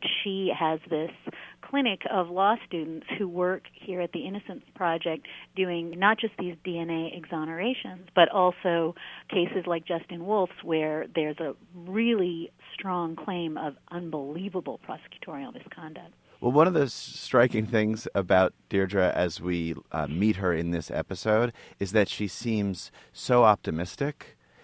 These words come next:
Speaker 2: You know, she just seems really bullish about the possibilities, uh, of, you know, overturning these convictions, even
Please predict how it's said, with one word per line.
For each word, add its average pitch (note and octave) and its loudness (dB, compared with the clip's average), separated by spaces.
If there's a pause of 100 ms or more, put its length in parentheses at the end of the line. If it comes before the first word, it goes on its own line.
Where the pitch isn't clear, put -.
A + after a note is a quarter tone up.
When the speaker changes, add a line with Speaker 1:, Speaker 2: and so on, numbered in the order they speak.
(140)
Speaker 2:
You A2+ 4
know, A2 8
she G#2+ -2
just - -2
seems - -4
really A2 6
bullish G2 4
about E2+ 0
the - -6
possibilities, F2+ 0 (460)
uh, F2+ 2 (220)
of, F2 2
you F#2+ 0
know, D#2 -2 (360)
overturning G2+ 4 (100)
these F#2+ -2
convictions, G#2 -2
even A2+ 4